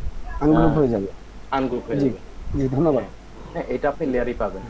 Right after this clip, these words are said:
Speaker 2: এখানে লেয়ারে আনগ্রুপ আছে, এই যে আপনার আনগ্রুপ আছে এখানে। এটা করতে পারবেন। আচ্ছা, আর এটার অপাসিটিটা হচ্ছে, আচ্ছা, আহ,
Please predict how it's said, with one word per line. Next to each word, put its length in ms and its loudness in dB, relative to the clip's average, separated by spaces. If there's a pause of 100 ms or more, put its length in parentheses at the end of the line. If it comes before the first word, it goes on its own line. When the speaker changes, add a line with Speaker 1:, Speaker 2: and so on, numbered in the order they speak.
(100)
Speaker 2:
এখানে 280 -6 (100)
লেয়ারে 260 2
আনগ্রুপ 420 -6
আছে, 200 -6
এই 60 -4
যে 80 -4
আপনার 240 -6
আনগ্রুপ 380 -6
আছে 180 -10
এখানে। 200 -14 (1160)
এটা 100 0
করতে 240 0
পারবেন। 200 -8 (120)
আচ্ছা, 400 -4
আর 180 -4
এটার 300 -2
অপাসিটিটা 640 0
হচ্ছে, 400 -6 (460)
আচ্ছা, 180 -10
আহ, 340 -10